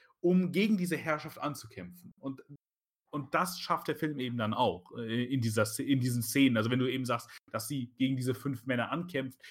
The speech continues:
der ist erst, der erste Impuls kommt von außen, äh, der fünfte erledigt die, sich ja von alleine, der, der stirbt ja bei dem, äh, s-, äh, Ding. Der dritte wird ja von der Natur im Grunde übermannt für sie.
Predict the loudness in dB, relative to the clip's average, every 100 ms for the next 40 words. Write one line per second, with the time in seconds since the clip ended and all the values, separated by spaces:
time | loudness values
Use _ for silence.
0 | 2 2 2 0 2 4 4 2 0 0
1 | 0 2 2 2 -2 -2 0 -4 -2 0
2 | 2 0 -4 -6 -6 -8 -18 _ 0 4
3 | 6 6 2 4 2 4 2 4 2 0
4 | -2 -2 -2 -6 -6 -4 0 2 4 4
5 | 4 2 2 0 -4 -20 _ -2 0 0
6 | -6 2 2 4 2 2 2 0 -2 -2
7 | -2 0 -2 -4 -8 -12 -14 -6 -4 0
8 | 0 0 -8 -6 -4 2 2 6 6 6
9 | 4 -4 -20 _ _ _ _ _ -6 -2
10 | 2 4 4 2 2 2 2 0 -2 0
11 | 0 0 -2 -2 2 2 2 0 0 -6
12 | -2 -2 -2 -10 -12